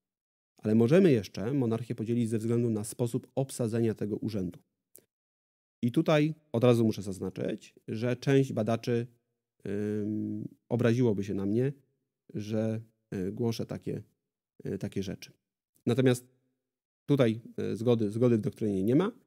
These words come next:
Niektórzy zgadzają się, że monarchię możemy ró-, również podzielić na monarchie dziedziczne i elekcyjne.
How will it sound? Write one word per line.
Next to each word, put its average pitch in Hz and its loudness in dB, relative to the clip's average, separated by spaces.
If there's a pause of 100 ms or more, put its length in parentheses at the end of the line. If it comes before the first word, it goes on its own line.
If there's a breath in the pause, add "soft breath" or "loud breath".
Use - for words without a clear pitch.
(300)
Niektórzy 156 2
zgadzają 131 4
się, 131 -2
że 110 -6 (260)
monarchię 123 2
możemy 113 2
ró-, 110 -4
również 110 -4
podzielić 113 -4
na 113 0
monarchie 110 -4 (500)
dziedziczne 139 2 (420)
i 120 0
elekcyjne. 110 -2